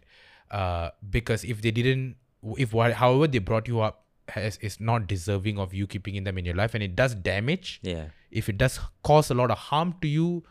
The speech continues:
Speaker 1: on your day-to-day life by keeping them in your life, then cut them out.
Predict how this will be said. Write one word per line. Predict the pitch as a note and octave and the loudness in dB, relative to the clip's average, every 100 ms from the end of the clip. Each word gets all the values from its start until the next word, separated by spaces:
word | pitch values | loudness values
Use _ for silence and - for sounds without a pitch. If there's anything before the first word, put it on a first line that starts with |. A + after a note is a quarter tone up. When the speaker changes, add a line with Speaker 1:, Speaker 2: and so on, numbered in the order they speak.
| _ - | _ -8
Speaker 1:
on | G#2+ | -4
your | G2 | 0
day-to-day | C#3 D3 C3+ B2+ | -2 0 -4 -2
life | A2 G#2+ A2 | 0 -2 -2
by | G2+ | -8
keeping | - A2+ B2 | -8 -8 -4
them | B2 A2 | -4 -4
in | G#2+ | -6
your | G2+ | -4
life, | F#2+ F2+ - | -4 -4 -6
then | F2+ F2 | -12 -12
cut | - - | -14 -8
them | F2 | -8
out. | D#2+ | -8